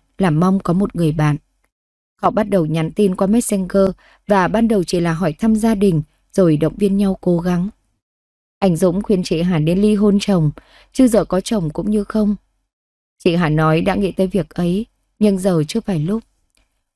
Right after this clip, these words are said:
Họ cứ nghĩ sẽ mãi xem nhau là bạn. Trong đầu chữ ngoại tình chẳng mảy may xuất hiện. Thế rồi chính họ cũng không ngờ một ngày sẽ là bồ của nhau. Bước khởi đầu sẽ chưa là gì cả,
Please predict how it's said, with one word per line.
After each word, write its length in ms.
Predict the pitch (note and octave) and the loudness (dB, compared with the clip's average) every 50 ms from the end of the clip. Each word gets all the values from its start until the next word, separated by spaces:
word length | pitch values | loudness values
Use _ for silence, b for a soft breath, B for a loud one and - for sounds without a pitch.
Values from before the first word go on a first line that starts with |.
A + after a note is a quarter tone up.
| - - | -2 -2
Họ 100 | F#3+ E3+ | -2 0
cứ 160 | - - F3 | 0 -2 -4
nghĩ 280 | F3 F#3 F#3+ F3 - - | -2 -2 -2 -2 -2 -2
sẽ 140 | - - | -2 0
mãi 200 | - G3+ G3 - | 0 0 0 -2
xem 200 | A3+ - A3 G#3 | -2 -2 0 0
nhau 160 | G#3 G#3+ G3+ G3 | 0 0 0 0
là 160 | F#3+ E3+ D#3+ | 0 -2 -2
bạn. 280 | D#3+ D#3+ D#3+ D#3 D3+ - - _ _ _ _ _ _ _ _ _ _ _ - | -2 -2 -2 -2 -2 -6 -10 _ _ _ _ _ _ _ _ _ _ _ -6
Trong 160 | G#3+ F#3 F3 | -4 -2 0
đầu 200 | F3 F3 E3 D3+ | 2 2 2 2
chữ 140 | D3 - G3 | 0 -2 -2
ngoại 220 | A3 A3 G3+ - - - | 0 0 0 -2 -4 -4
tình 200 | G#3 F#3 D#3+ D3+ | -2 -2 -2 -2
chẳng 260 | - - F#3+ D#3+ D3+ | -2 -2 -2 -2 -2
mảy 160 | F3 E3+ D3+ | -2 -2 -2
may 200 | C#3+ F3+ G#3 G#3+ | -2 0 0 -2
xuất 280 | - - B3+ B3+ - - | -2 -2 -4 -4 -2 0
hiện. 200 | G3 F#3 D#3 - _ _ _ _ _ _ _ _ _ _ _ _ _ _ _ - | 0 0 0 -2 _ _ _ _ _ _ _ _ _ _ _ _ _ _ _ 0
Thế 100 | A3 A#3 | 0 2
rồi 340 | F3+ F#3+ F#3 E3+ D#3+ D#3 D3+ - | 2 2 4 4 4 2 0 0
chính 220 | - G3 F#3 G#3 | 0 0 0 2
họ 180 | G#3+ A3+ G3 - | 2 2 0 0
cũng 180 | - - A3+ | -2 -4 -4
không 240 | - - A3+ G#3+ G#3+ | 0 0 2 2 2
ngờ 260 | G3+ G3 F#3 E3 D3 D3+ _ _ | 2 2 2 2 0 -2 _ _
một 260 | - G#3 G3+ - - - | 0 2 2 0 0 -4
ngày 320 | F3 F3+ F3 E3 D3 - _ _ _ | -4 -2 -2 -2 -2 -4 _ _ _
sẽ 380 | - - - A3 F3+ - - A#3+ | -10 -4 -2 0 0 0 -2 -4
là 180 | A3+ A3 F3+ | -4 -4 -6
bồ 320 | D#3 D#3+ F3 F3 E3 D3+ D3+ - | -4 -4 -4 -2 -2 -4 -4 -4
của 140 | - F3 | -4 -4
nhau. 380 | D#3 C#3 C#3+ D#3 E3+ F3 F3+ E3+ - _ _ _ _ _ _ _ _ - | -4 -4 -4 -4 -4 -4 -6 -8 -12 _ _ _ _ _ _ _ _ 0
Bước 180 | A#3 C4+ B3 - | 0 0 0 0
khởi 180 | A3+ G3+ E3+ | -2 -2 -2
đầu 320 | D3+ E3 E3 D#3+ D#3 D3 D3+ _ _ _ - | -2 -2 -2 -2 -2 -4 -6 _ _ _ -8
sẽ 300 | - - G#3+ F#3+ G#3 G#3+ | -2 0 0 0 0 -2
chưa 180 | - A#3+ G#3+ | -2 -2 -2
là 140 | F#3 F3+ E3 | 0 -2 -4
gì 240 | C#3+ - E3+ D#3 - - | -4 -4 -6 -6 -4 -4
cả, 280 | F#3 F3+ D#3 D3 - | -4 -4 -4 -4 -6